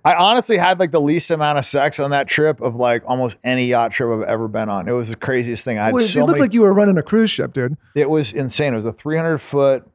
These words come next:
Speaker 1: fucking, like, literal cruise ship. We had to sh-, we had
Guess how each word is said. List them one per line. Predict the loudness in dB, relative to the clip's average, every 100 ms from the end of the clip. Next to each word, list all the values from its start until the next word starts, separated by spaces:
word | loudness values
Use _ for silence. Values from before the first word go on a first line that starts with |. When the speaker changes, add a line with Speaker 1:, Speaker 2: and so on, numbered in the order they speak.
| _
Speaker 1:
fucking, | -2 0 0 -4 -4 -2
like, | -2 -2
literal | -2 0 0 0
cruise | -2 -6 -4
ship. | -2 -4
We | -2
had | -4
to |
sh-, | -4 -4 -6
we | -6
had | -6 -4